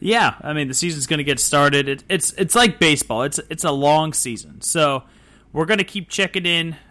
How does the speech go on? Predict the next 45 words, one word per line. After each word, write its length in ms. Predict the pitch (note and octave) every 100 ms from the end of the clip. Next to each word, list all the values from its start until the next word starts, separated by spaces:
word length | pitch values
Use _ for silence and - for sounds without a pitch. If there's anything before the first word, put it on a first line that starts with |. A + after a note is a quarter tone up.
| _
on 260 | D#3 D#3 D#3
it 140 | D#3
every 240 | C#3+ C#3+ C#3
now 280 | C3+ C3+ C3
and 100 | B2+
then, 360 | B2+ B2+ C3 - _
um, 460 | B2+ A#2+ A#2+ A#2+ E2
and, 240 | B2 A#2 -
and 120 | A#2+
keep 260 | - D3+ C#3+
you 160 | C#3+
up 140 | C3 -
to 80 | B2
date 240 | C#3 D3
on 160 | A#2 A#2+
what's 240 | C#3+ -
going 320 | D#3 C3+ C3
on. 400 | C3+ D3 D3 D3 - _ _ _
Um, 440 | C3+ C3+ B2+ A#2+ A2 _ _
but 220 | E3+ E3 - D3+
look 220 | F#3+ G#3
forward 460 | - A#3 A3 C#3+
to 140 | - D3
a 40 |
lot 300 | C3 C#3+ -
more 160 | C#3+ C3
N 140 | B2+
B 140 | B2+ B2+
A 100 | A#2+
content 580 | - C3+ C3 C3+ A#2+
coming 260 | - D3 C#3+
up 160 | C#3 -
here 120 | D#3
pretty 240 | F3 E3+
soon 320 | D#3 A2+ - A#2
because 440 | A#2+ C#3 C3 A#2+
we 200 | A#2+ F3
are 80 | F3+
gonna 220 | D3+ C#3+
be 200 | C#3 D3
in 80 | D#3
the 80 | D3+
thick 280 | - A3+ F3+
of 100 | B2+
it 140 | A2